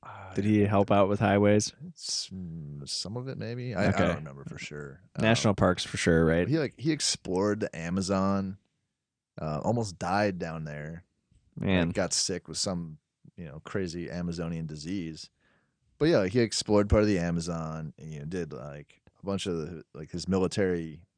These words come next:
Speaker 1: um, I don't know, adventures and accolades are pretty cool things.
Speaker 2: And he was, he was really into, like, sport hunting.
Speaker 1: Yeah, all of his big, big hunting trips
Speaker 2: Right.
Speaker 1: in Africa.
Speaker 2: Right.
Speaker 1: Um,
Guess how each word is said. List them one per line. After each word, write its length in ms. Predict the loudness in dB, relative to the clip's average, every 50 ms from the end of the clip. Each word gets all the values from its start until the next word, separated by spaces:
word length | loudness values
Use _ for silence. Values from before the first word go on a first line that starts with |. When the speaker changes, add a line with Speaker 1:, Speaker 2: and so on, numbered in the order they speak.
| _ -12
Speaker 1:
um, 500 | -10 -10 -10 -10 -12 -14 -16 -18 -20 -20 _ _ _ _ _ _ _ _ _ _ _ _ _ _ _ _ _ _ _ _ _ _ -16
I 40 |
don't 100 | -16 -16
know, 160 | -16 -16 -18 -20 -16 _
adventures 500 | -8 -6 -4 -2 -2 -2 -2 -2 -4 -4
and 60 | -6 -8
accolades 500 | -8 -10 -10 -10 -10 -8 -8 -8 -8 -8
are 40 | -10 -12
pretty 200 | -12 -12 -14 -12
cool 180 | -10 -8 -8 -8
things. 600 | -6 -8 -8 -8 -8 -8 -8 -10 -12 -14 -18 -20 _ _ _ _ _ -4
Speaker 2:
And 80 | 0 2
he 100 | 4 4
was, 220 | 4 2 2 0
he 180 | -4 -2 2 2
was 160 | 4 6 6
really 200 | 6 6 6 6
into, 440 | 4 4 6 6 6 6 4 2 0 -4 _ _ _ _ _ _ _ _ _ _ _ _ _ _ _ _ _ _ _ _ -6
like, 200 | -4 -4 -2 -2
sport 400 | -2 -4 2 4 6 6 6 4
hunting. 520 | 2 0 -2 0 -2 -2 -2 -2 -6 -8 -2 2
Speaker 1:
Yeah, 340 | 4 4 4 4 2 -4 -8 -2
all 160 | 2 4 4
of 60 | 4
his 120 | 2 0 -4
big, 420 | -2 0 0 0 -2 -6 -8 -4
big 160 | -2 -2 0
hunting 340 | 0 0 0 2 2 2 4
trips 300 | 6 6 6 6 6 4
Speaker 2:
Right. 100 | 0 -2
Speaker 1:
in 60 | -4
Africa. 640 | -4 -6 -6 -8 -6 -4 -4 -2 -2 -4 -6 -6 -8 -12 -16 _ -10 -2
Speaker 2:
Right. 240 | 0 2 2 2 2
Speaker 1:
Um, 260 | -2 -6 -14 -20 -20